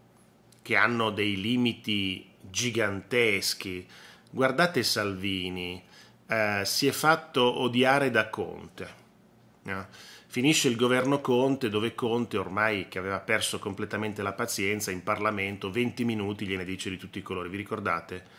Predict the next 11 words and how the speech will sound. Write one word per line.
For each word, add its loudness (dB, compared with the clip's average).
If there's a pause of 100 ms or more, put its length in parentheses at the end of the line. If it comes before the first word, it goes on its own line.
(120)
Salvini -4
faceva -4
le -4
facce, 0
lo -4
indicava. -2 (1200)
Finisce 6
il 4
governo, 4
eh, -2
Draghi, 4